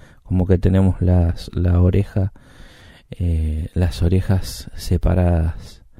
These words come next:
No se los voy a recomendar porque ya sería demasiado, pero es una costumbre que yo tenía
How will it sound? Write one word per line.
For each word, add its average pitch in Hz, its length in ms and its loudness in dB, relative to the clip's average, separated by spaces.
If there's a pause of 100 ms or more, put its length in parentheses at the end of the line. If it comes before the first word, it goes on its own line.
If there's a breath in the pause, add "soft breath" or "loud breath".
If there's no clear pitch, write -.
(480 soft breath)
No 104 140 6
se 98 140 0
los 92 100 4
voy 101 120 8
a 92 60 4
recomendar 92 520 0
porque - 260 0
ya 95 180 0
sería 87 540 0 (480 soft breath)
demasiado, 90 680 2
pero 85 280 4
es 92 180 2
una 95 200 0
costumbre 95 480 0
que 90 100 -4
yo 95 180 0
tenía 92 480 2